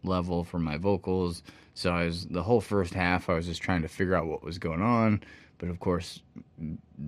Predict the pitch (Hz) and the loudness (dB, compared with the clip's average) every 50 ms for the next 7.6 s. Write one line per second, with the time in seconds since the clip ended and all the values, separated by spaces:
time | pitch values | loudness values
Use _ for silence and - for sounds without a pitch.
0 | - - - - - 87 78 65 57 60 80 82 82 85 82 76 78 80 76 82 | -10 -12 -10 -6 -4 -4 -4 -4 -6 -6 -2 -2 0 0 0 -2 -2 -4 -4 -4
1 | 85 85 85 85 80 85 82 82 80 73 - - - - - - - - - - | -4 -4 -4 -4 -4 -4 -4 -4 -6 -6 -8 -10 -20 -20 -20 -20 -20 -20 -20 -20
2 | - - - _ - _ - 104 - 117 123 117 - - 147 123 107 - - 120 | -20 -20 -20 _ -14 _ -2 -2 0 0 -2 2 6 6 8 8 6 6 6 6
3 | 117 107 107 92 - - 92 92 90 87 87 87 87 85 98 113 110 104 - 104 | 8 8 4 2 2 2 2 2 2 2 2 2 2 4 4 4 2 4 2 2
4 | 90 92 95 90 85 - 104 98 101 95 90 90 87 - - - - - 90 92 | 4 4 2 2 2 2 2 4 4 2 2 0 -4 -6 -10 -14 -4 -2 0 2
5 | 95 92 95 95 92 95 92 - - 135 127 107 52 - - - - - 73 71 | 2 2 2 2 2 2 0 2 2 0 0 0 -4 -10 -12 -10 -6 -4 -4 -2
6 | 69 73 82 90 90 - - - - 92 - - 92 90 90 85 85 85 82 - | -2 -4 -4 -4 -6 -10 -6 -6 -6 -6 -4 -2 0 0 2 2 0 0 -2 0
7 | - 92 107 110 107 107 107 101 101 101 92 | 0 2 4 4 4 4 4 4 2 2 0